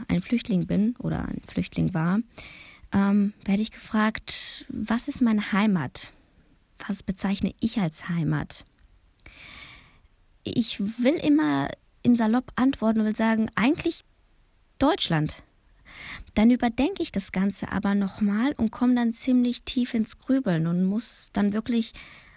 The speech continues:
nachdenken und stelle mir die Frage selber nochmal, was ist Heimat? Hm, ich finde, das ist eine sehr gute Frage. Ich finde, da gibt's mehrere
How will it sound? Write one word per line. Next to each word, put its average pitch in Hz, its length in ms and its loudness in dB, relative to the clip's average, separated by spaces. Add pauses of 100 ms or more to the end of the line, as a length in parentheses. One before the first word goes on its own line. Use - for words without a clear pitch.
(240)
nachdenken 233 680 2
und 233 100 0
stelle 233 180 -2
mir 233 100 4
die 226 100 -2
Frage 226 360 -2
selber 220 320 0
nochmal, 208 640 2
was - 220 -2
ist - 360 -6
Heimat? 151 560 0 (1080)
Hm, 226 380 4 (640)
ich - 180 -2
finde, 330 200 -2
das 285 100 -4
ist - 140 -4
eine 240 100 4
sehr 247 160 0
gute 233 260 -2
Frage. 180 680 0 (1400)
Ich - 160 -4
finde, 254 340 4 (1120)
da 220 100 -2
gibt's - 320 0
mehrere 233 720 4